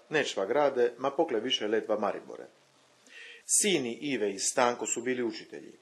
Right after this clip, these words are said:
Mate Šepić je ostal domaći čovek, ni se pritendil, to je mesto njega delala hći Sava,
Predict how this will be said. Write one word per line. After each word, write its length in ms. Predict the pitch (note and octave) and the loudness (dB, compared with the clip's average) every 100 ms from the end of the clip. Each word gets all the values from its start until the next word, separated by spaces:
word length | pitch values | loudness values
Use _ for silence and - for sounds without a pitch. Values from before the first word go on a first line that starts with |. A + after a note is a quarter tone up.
| _ _ _ _ _ - - _ | _ _ _ _ _ -20 -20 _
Mate 380 | D3+ F#3+ - B2 | 4 4 4 2
Šepić 460 | D3 D#3 D#3 - | 4 4 0 0
je 100 | A#2+ | -2
ostal 380 | A2 - B2+ B2+ | 0 4 4 4
domaći 420 | A2+ A2 B2 B2+ | 2 0 0 -2
čovek, 400 | - G2+ C3+ C#3+ - B2 | -6 0 0 0 -14 -6
ni 200 | C3+ D3 | -4 -2
se 240 | - G#2 | -2 -2
pritendil, 680 | G#2+ - G#2+ B2+ C#3+ C3+ B2+ - - - | -6 0 2 4 2 -2 -2 -10 -20 4
to 100 | A3 | 8
je 60 | E3 | 8
mesto 340 | C#3+ D3 C#3 | 6 2 0
njega 300 | A#2+ A2 B2 | 0 4 4
delala 360 | A#2 A2+ G2+ F2 | 6 2 2 -2
hći 440 | - - A2+ F#2 - | -8 -8 -8 -8 -8
Sava, 600 | - D3+ D3+ C#3 B2+ | 0 4 6 6 2